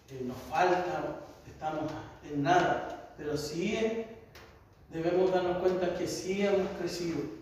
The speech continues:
¿En qué? Lo mismo que decía el hermano. El hermano decía, mis oraciones eran, "Gracias, Señor, por la comida", porque siempre orábamos así, "Gracias, Señor,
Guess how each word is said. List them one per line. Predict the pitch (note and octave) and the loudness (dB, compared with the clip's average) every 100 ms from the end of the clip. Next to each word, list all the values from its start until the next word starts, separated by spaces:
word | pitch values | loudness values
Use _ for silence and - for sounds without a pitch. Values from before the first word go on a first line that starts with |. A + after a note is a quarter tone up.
| - - - - - - - - - - - - - | -18 -18 -18 -18 -18 -18 -20 -20 -20 -20 -20 -20 -12
¿En | D3+ D3 | -6 -4
qué? | F#3 F3+ D3+ | -2 0 4
Lo | C#3 | 4
mismo | D#3+ G3 G#3 | 4 4 2
que | |
decía | G#3 G3+ G3+ | 0 0 2
el | F#3+ | 4
hermano. | F3+ - - | 4 2 0
El | - A#3 - - - - - C#3+ | -2 -6 -6 -12 -18 -20 -20 -6
hermano | E3 D#3+ | -4 0
decía, | D#3 D#3+ | 2 4
mis | E3 E3 | 6 6
oraciones | - - - F#3+ F3+ - - - - - - - - | 6 6 4 4 2 0 -6 -14 -18 -20 -20 -20 -8
eran, | F3 F#3 F3+ F3+ - - - | 4 8 8 6 2 0 4
"Gracias, | G#3+ G#3 F#3+ F3+ | 6 6 4 2
Señor, | F#3 F#3+ - | 0 0 2
por | F3 | 2
la | E3+ | 4
comida", | E3+ F#3 F#3+ F#3+ F3+ F3 E3+ | 4 4 6 6 6 6 2
porque | E3 - | -2 -2
siempre | G3+ G3+ F#3 | -2 2 2
orábamos | F#3 F#3 F3+ | 2 2 0
así, | F3 E3+ E3+ | 0 -2 0
"Gracias, | F3 E3+ E3+ | 0 0 0
Señor, | E3 E3 E3+ | -2 -2 0